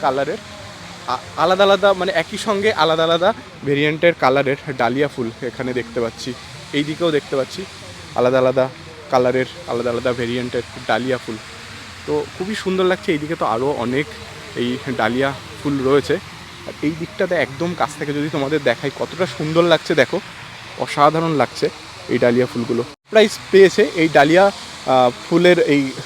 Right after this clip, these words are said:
গাছগুলো। আহ, এখানে কটা ভেরিয়েন্ট রয়েছে একবার, একবার দেখি। এক, দুই, তিন, চার, পাঁচ, ছয়, সাত, আট, নয়, দশ, প্রায় দশটা ভেরিয়েন্ট রয়েছে এই ডালিয়া ফুল ফার্স্ট প্রাইজ পেয়েছে। ফুলগুলো সেকেন্ড প্রাইজ পেয়েছে।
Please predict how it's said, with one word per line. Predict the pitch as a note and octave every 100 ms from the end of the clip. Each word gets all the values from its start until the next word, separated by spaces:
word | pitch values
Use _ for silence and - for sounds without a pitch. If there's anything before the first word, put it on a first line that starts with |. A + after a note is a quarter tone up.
| - D3
গাছগুলো। | C#3+ C#3+ C#3 G#3+ - - -
আহ, | C3 C3+
এখানে | D#3 G#3 G3+
কটা | E3+ G#3+
ভেরিয়েন্ট | F3+ F3 F#3+ F#3+
রয়েছে | F#3+ A3 G#3+ -
একবার, | D3+ E3
একবার | D#3 E3+ C#3+
দেখি। | D3 C#3+ - G#3
এক, | D#3+ D3 - D3+
দুই, | D3 D#3+ D#3+
তিন, | D3+ C#3+
চার, | D3+ C#3+ C#3+ C#3
পাঁচ, | C3+ C3+ -
ছয়, | D3+ C#3 C#3+
সাত, | C#3 C#3 C#3 -
আট, | B2+ C3+ -
নয়, | D3 C#3
দশ, | C#3 C3 - - -
প্রায় | - G3+
দশটা | D3+ D3+ - A3+
ভেরিয়েন্ট | E3 D3+ F3 F#3
রয়েছে | F#3 E3 A#3 - - - - -
এই | C#3
ডালিয়া | C3 C3 D#3
ফুল | D#3+ E3+ G#3 -
ফার্স্ট | D#3 -
প্রাইজ | F3+ D#3 -
পেয়েছে। | B2+ A#2 A#2
ফুলগুলো | - - G3+ G3+ A3
সেকেন্ড | - F3 F#3+ F#3+
প্রাইজ | F#3+ -
পেয়েছে। | G3+ E3 -